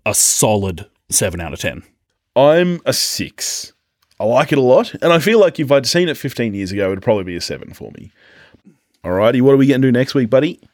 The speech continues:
Speaker 1: Uh, next week, we've already mentioned Child's Play.
Speaker 2: That's right. <laughs>
Speaker 1: Let's do it again.
Speaker 2: Let's do it. Again, demanded by a patron.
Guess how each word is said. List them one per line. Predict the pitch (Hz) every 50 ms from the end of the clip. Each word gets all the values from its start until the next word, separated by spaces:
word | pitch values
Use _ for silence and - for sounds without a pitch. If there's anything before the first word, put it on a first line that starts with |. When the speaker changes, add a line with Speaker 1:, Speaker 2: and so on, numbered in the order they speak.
| _ _ _ -
Speaker 1:
Uh, | - 117 120 120 120 120 117 120 123
next | 123 135 147 147 - - - -
week, | 143 143 139 139 143 143 131 - -
we've | 117 131 123 -
already | 135 131 139 135 135 135 127
mentioned | 131 139 170 151 135 139 120
Child's | 117 143 170 175 160 -
Play. | - - 135 160 196 214 - - -
Speaker 2:
That's | - 107 113 120 - -
right. | 127 143 160 160 147 147 147 147 - - - - - -
<laughs> | -
Speaker 1:
Let's | - 147 147 -
do | 160 156
it | 160 165
again. | 147 160 196 196 135 104 - 160
Speaker 2:
Let's | 180 175 165 - - -
do | _ - - 202 208 208
it. | 208 160 170 180 - 175 - _ - - _ _ - _ - - - - - - - - - - - -
Again, | - 165 139 165 180 170 143
demanded | 107 113 104 98 92 104 101 107 95
by | 95 95 -
a | -
patron. | 98 - 95 98 104 - 127 139 175